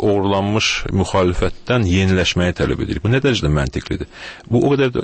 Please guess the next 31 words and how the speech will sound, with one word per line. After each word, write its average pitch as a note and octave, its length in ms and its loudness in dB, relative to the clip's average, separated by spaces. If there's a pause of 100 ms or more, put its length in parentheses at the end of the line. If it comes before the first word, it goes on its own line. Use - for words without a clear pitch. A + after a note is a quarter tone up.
tez-tez - 320 0
təkrar G#2+ 380 0
olunur A2 260 0
ki, C3 240 -2
artıq - 320 -2
hətta, G2+ 240 -2
e, - 560 -6 (320)
normal G#2+ 480 2
düşüncəli, F#2 800 2 (100)
azad F#2+ 320 0
düşüncəli, F2 640 2
doğrudan F#2+ 400 0
da F2 80 4
ölkə E2+ 220 0
üçün, F2 180 -2 (160)
e, D#2+ 80 -2 (160)
yaxşı F2 380 0
dəyişikliklər E2+ 340 0
istəyən F#2+ 320 0 (480)
qüvvələr G2+ 480 2
də D#2 160 0
bəzən F#2+ 400 2
bu F2 240 2
demagogiyanın F2 640 2
təsiri F#2+ 300 0
altına G2 180 -2
düşürlər D2 400 0
ki, - 80 -4 (320)
yox, - 160 0
ölkədə F#2+ 320 2
vəziyyətin E2+ 400 0